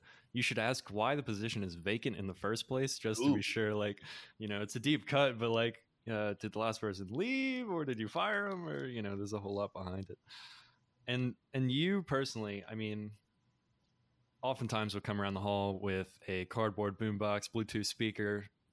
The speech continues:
Speaker 1: bumping tunes. And I think that you always manage to bring, at the very least, a neutral attitude, but usually a positive one
Speaker 2: Yeah,
Speaker 1: into
Speaker 2: yeah.
Speaker 1: the, into the workplace. Does, does teaching, is that kind of what brings you joy, or is it something else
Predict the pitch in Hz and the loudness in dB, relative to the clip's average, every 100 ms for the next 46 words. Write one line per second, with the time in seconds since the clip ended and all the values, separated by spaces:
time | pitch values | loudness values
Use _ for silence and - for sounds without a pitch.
0 | _ _ 113 104 95 - 110 104 104 101 | _ _ -6 -4 -8 -4 -2 -2 -2 -4
1 | 104 - 98 98 98 113 113 156 147 117 | -6 -8 -6 -6 -8 -12 -6 -4 -2 0
2 | 113 110 107 101 104 104 - 95 98 98 | 0 2 0 -2 -4 -4 -6 -6 -4 -6
3 | 98 - _ _ _ _ 120 120 110 143 | -8 -12 _ _ _ _ -6 -4 0 2
4 | 131 117 113 - 95 101 - 90 90 90 | 2 0 -2 -6 -6 -6 -6 -4 -4 -4
5 | - 95 90 90 78 98 95 117 139 101 | -6 -6 -6 -8 -4 -4 -2 4 4 4
6 | 101 92 92 90 92 85 90 90 92 151 | -2 -2 -4 -4 -8 -10 -10 -10 -4 2
7 | 120 101 90 92 92 101 92 92 92 - | 4 4 2 -2 -6 -6 -4 -6 -6 -6
8 | 92 - _ _ _ _ _ _ _ _ | -8 -8 _ _ _ _ _ _ _ _
9 | _ _ _ - 143 131 - 143 - 147 | _ _ _ 0 0 0 -2 -2 2 0
10 | 156 160 151 147 - 120 110 123 - 135 | 2 0 -2 -4 -4 0 2 2 0 -4
11 | 117 120 113 _ _ 110 113 113 117 110 | 0 -2 -2 _ _ -4 -2 0 -2 -2
12 | 107 117 135 131 _ 110 107 104 104 104 | 0 0 0 -4 _ 0 2 2 0 -2
13 | - _ _ _ - - 107 101 98 95 | -4 _ _ _ -14 -8 -6 -6 -8 -8
14 | 92 - | -8 -10